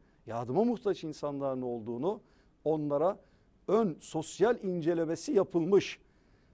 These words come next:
ve gerçekten bu yardıma muhtaç insanların durumlarını, fakr zaruretlerini anlatan etütlerin, tetkiklerin yapılmış olan dosyalara ulaştırmak suretiyle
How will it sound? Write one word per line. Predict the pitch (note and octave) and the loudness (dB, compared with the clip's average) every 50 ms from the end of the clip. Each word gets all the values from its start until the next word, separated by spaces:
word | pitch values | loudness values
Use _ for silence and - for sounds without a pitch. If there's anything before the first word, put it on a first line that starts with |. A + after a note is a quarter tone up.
| _ - | _ -6
ve | B2+ C#3 | -4 -2
gerçekten | A#2 C3+ D#3+ B3 A#3+ - A#3+ G#3+ - - G#3+ G3 F3 D#3 | 2 4 4 4 4 4 2 0 2 2 0 0 2 2
bu | D#3+ | 2
yardıma | E3+ E3 D#3+ D#3+ D#3 F#3 G#3+ G#3+ | 4 4 4 2 2 2 0 2
muhtaç | F#3+ F3 D3 - F#3 F3 - - | 0 0 -2 -2 -2 -2 -2 -4
insanların | E3 D#3+ C3+ - D#3+ D#3 D#3 D3 D3+ D#3+ G3+ A#3+ A#3+ A#3 - - _ _ - A#2+ G#2 | -8 -8 -4 -4 -2 -2 0 2 4 4 4 2 0 -6 -12 -20 _ _ -16 -10 -4
durumlarını, | C3+ D#3+ F3 G3 F#3+ F3 F3 F3 E3+ E3+ F3+ F#3 | 0 4 4 4 4 4 4 4 2 2 2 0
fakr | F3+ - - A3+ A#3 - A#3 | -2 0 0 -2 0 0 -2
zaruretlerini | G3 D3 F3 F3+ F3 E3 F3+ F#3 F3 - D#3 E3 E3+ G#3 A#3 | 0 4 4 4 4 4 2 0 -2 -2 -2 -2 0 0 -2
anlatan | - F#3 F3+ E3+ D#3+ D#3 D3+ - - A3 A3+ - - - - | -2 0 0 0 2 0 0 2 2 0 0 0 -10 -14 -10
etütlerin, | E3+ D3+ - - F3+ - F3 F3 D#3+ F3 G#3 | -10 -8 -8 -8 -10 -4 -2 0 0 0 0
tetkiklerin | G3 - - F#3+ - - - G3+ - - F#3+ G#3 B3 A#3+ | 0 6 6 6 6 6 -6 -6 0 4 4 4 4 4
yapılmış | G#3 F#3 F3 - F3 F3+ G3 G#3+ F#3+ - | 0 0 0 0 -2 -2 -2 -4 -4 -2
olan | F#3 F3+ G3+ G#3+ G#3 E3+ C3 | -2 0 0 -2 -2 2 4
dosyalara | G3 A3 G#3+ - - F#3+ F#3 F3+ E3+ E3 | 4 4 4 2 -2 -2 0 0 0 0
ulaştırmak | E3 D#3+ D#3 - - D#3 D3 F3 G3+ F#3+ - | 0 -2 -2 -4 -6 -8 -4 -4 -4 -4 -6
suretiyle | - D#3+ D3 C#3 C3+ C3 - C#3 C#3+ E3+ A3+ C4+ | -4 -4 -2 -2 -2 -2 -4 -4 -2 0 -2 -2